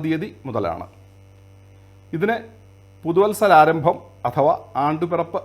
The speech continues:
എന്നാണ് പറയുന്നത്. ചിലർ വിഷു മുതലാണ് മലയാള വർഷം തുടങ്ങുന്നത് എന്ന്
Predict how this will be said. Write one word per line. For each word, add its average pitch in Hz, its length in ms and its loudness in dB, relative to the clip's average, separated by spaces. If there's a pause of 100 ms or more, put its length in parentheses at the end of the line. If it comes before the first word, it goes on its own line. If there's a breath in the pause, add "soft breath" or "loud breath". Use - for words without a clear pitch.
(120)
എന്നാണ് 131 260 -4 (220)
പറയുന്നത്. 92 400 -4 (800)
ചിലർ 190 220 2 (340)
വിഷു 156 320 -4
മുതലാണ് 165 400 2 (180)
മലയാള 147 320 2
വർഷം 151 220 -4
തുടങ്ങുന്നത് 139 400 -2 (160)
എന്ന് 143 160 -6